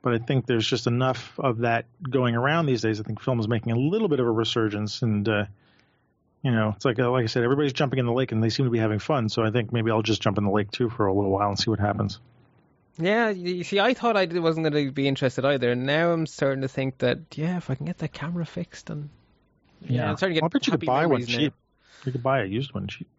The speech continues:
Speaker 2: Yeah, if I was gonna, for some, I want my camera back. <laughs> If I'm going
Speaker 1: I
Speaker 2: down
Speaker 1: guess. Yeah, I
Speaker 2: nostalgia
Speaker 1: know.
Speaker 2: lane,
Speaker 1: Yeah,
Speaker 2: I
Speaker 1: yeah.
Speaker 2: want my camera back.
Speaker 1: There is something about having your own camera. Yes, I agree. Yeah.
Speaker 2: You know, that's
Speaker 1: There's a
Speaker 2: basically
Speaker 1: lot of
Speaker 2: that
Speaker 1: memories.
Speaker 2: camera taught me what,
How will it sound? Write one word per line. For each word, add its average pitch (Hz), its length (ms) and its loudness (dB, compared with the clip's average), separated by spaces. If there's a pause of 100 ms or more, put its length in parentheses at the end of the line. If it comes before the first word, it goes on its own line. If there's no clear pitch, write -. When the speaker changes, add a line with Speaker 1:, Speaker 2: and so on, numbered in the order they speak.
(720)
Speaker 2:
Yeah, 165 120 -4
if 170 100 -4
I 185 40 2
was 170 80 0
gonna, 170 180 -8 (280)
for - 160 -10
some, 190 160 -2
I 175 80 2
want 214 220 -2
my 165 200 0
camera 117 360 -2
back. - 300 -10
<laughs> - 200 -6
If 202 160 0
I'm 185 120 -4
going 175 140 0
Speaker 1:
I 180 120 0
Speaker 2:
down 202 160 -2
Speaker 1:
guess. 165 140 -2
Yeah, 147 80 0
I - 40 0
Speaker 2:
nostalgia 151 200 -2
Speaker 1:
know. 143 60 -4
Speaker 2:
lane, 139 160 0
Speaker 1:
Yeah, 131 60 2
Speaker 2:
I - 40 0
Speaker 1:
yeah. 131 60 0
Speaker 2:
want 113 120 -2
my 127 160 -2
camera 117 340 -8
back. - 220 -14 (460)
Speaker 1:
There 160 160 2
is 220 100 0
something 220 240 0
about 165 240 0
having 151 280 0
your 139 180 2
own 143 160 -2
camera. 131 480 -2
Yes, 117 320 -4
I 117 80 2
agree. 107 340 0 (280)
Yeah. 104 260 2
Speaker 2:
You 76 120 -10
know, 90 180 -10
that's 143 300 -6
Speaker 1:
There's - 40 -12
a - 60 -10
Speaker 2:
basically 185 220 0
Speaker 1:
lot 135 60 2
of 131 80 2
Speaker 2:
that 131 60 2
Speaker 1:
memories. 123 120 0
Speaker 2:
camera 147 300 0
taught 135 260 -2
me 127 160 -2
what, 123 240 -2